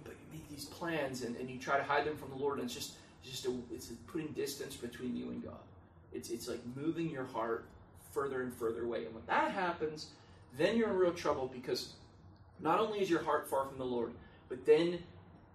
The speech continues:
even his word, which is the, God, what, exactly what you need, he, he, he may well make it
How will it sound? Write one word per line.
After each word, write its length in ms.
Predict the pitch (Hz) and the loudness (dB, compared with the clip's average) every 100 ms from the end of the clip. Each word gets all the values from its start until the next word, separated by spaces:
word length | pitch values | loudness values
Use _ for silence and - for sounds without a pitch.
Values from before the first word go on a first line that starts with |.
| - - - | -20 -20 -16
even 300 | 151 160 175 | -4 0 0
his 240 | 165 175 131 | 0 -2 2
word, 380 | 151 175 123 123 | 6 6 4 0
which 160 | 135 | -6
is 180 | 143 - | -6 -6
the, 80 | - | -8
God, 760 | - - - - - - 135 | -12 -14 -12 -10 -12 -16 -6
what, 120 | 165 | -4
exactly 560 | 156 - 139 - 165 170 | -2 -4 -6 -6 -2 0
what 140 | 156 | 0
you 120 | 151 156 | -2 -2
need, 500 | 165 175 156 139 - - - - - - - - - | -2 0 -2 -4 -10 -12 -20 -20 -20 -20 -20 -20 -14
he, 120 | 147 | -10
he, 380 | - - 135 123 - - - - | -10 -8 -8 -8 -10 -18 -20 -20
he 240 | - 123 135 135 135 | -16 -12 -10 -8 -4
may 180 | 165 175 | 0 0
well 400 | 160 165 160 131 | 0 -2 -4 -4
make 300 | 127 165 185 | -4 -4 -2
it 160 | 185 | -2